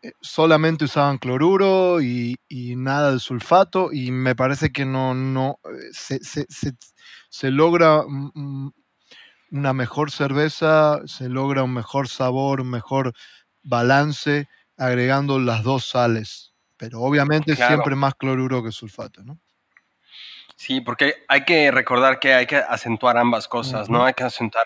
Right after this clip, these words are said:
Speaker 2: como el dulzor y lo jugoso realmente, este, pero al mismo tiempo hay que acentuar el lúpulo.
Speaker 1: Ujú.
Speaker 2: Sin pasarnos, yo realmente sí no lo pasaría de cien, tal vez ciento veinticinco P P M.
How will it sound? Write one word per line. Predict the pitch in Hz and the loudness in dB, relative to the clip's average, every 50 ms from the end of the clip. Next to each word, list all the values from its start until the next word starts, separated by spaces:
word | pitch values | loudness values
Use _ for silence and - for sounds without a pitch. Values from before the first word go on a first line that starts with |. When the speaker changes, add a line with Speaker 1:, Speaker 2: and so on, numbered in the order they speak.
| - - | -2 -4
Speaker 2:
como | - 117 110 107 | -6 -6 -6 -6
el | 107 - | -8 -10
dulzor | 110 107 107 - 151 147 143 143 139 135 | -10 -10 -6 -2 2 4 6 6 4 4
y | 117 113 | 0 -2
lo | 110 107 | -4 -6
jugoso | 101 - _ 113 120 123 131 143 156 147 - 156 151 | -6 -8 _ -16 -10 -4 0 0 0 0 0 -2 -2
realmente, | 135 131 127 120 117 117 117 117 123 - 170 190 240 - _ - - - - _ _ _ | 0 2 2 2 2 2 0 0 -2 -2 -4 -6 -6 -6 _ -20 -20 -20 -20 _ _ _
este, | - 101 107 107 107 - - _ - 113 107 | -12 -10 -8 -8 -8 -10 -12 _ -8 -8 -6
pero | - - 113 110 | -4 -4 -2 -2
al | 113 123 | 0 2
mismo | 127 127 131 127 | 2 2 2 2
tiempo | - - 120 120 113 - 117 | 0 0 -2 -2 0 0 -2
hay | 117 | -2
que | - - | -2 -4
acentuar | 113 - - 110 104 - 113 110 | -8 -6 -8 -8 -6 -2 -2 -2
el | 110 107 | -2 -2
lúpulo. | 104 107 104 - - 110 101 98 - _ - | -6 -8 -10 -12 -14 -16 -14 -14 -16 _ -16
Speaker 1:
Ujú. | 127 107 101 107 151 - - | -16 -16 -16 -16 -18 -20 -18
Speaker 2:
Sin | - - - - - - 131 135 131 123 | -18 -16 -16 -12 -4 0 4 4 4 4
pasarnos, | - 147 - - - 147 143 139 143 160 170 175 175 156 - - - - - - - - | 6 4 4 4 4 2 2 4 4 6 6 6 6 4 2 -6 -10 -12 -14 -14 -6 0
yo | 135 139 | 2 4
realmente | 139 143 139 139 143 143 - 143 131 | 4 6 6 6 4 2 2 -4 -8
sí | - - 143 | -4 0 2
no | 139 135 135 131 131 131 | 4 4 6 6 6 6
lo | 120 113 | 4 4
pasaría | 107 110 107 - 123 113 117 123 123 | 0 -2 -6 -6 -4 -2 0 0 0
de | 117 107 | 0 -2
cien, | 101 - - - 123 123 127 131 139 147 156 160 160 160 156 | -6 -8 -10 -6 -4 -2 0 0 2 2 2 2 2 2 0
tal | 156 147 135 | -2 -4 -4
vez | 135 131 - | -6 -8 -8
ciento | - 135 135 131 131 - - 135 135 131 131 131 120 | -4 -4 -4 -4 -4 -6 -6 -4 -2 0 -2 -2 -2
veinticinco | 123 123 120 117 - 117 110 - 139 143 143 - - 143 | -2 -4 -4 -4 -6 -12 -12 -6 -4 -4 -4 -4 -6 -8
P | - 143 131 | -6 -6 -6
P | - 139 135 139 | -2 0 2 2
M. | 143 151 180 220 | 2 2 0 -2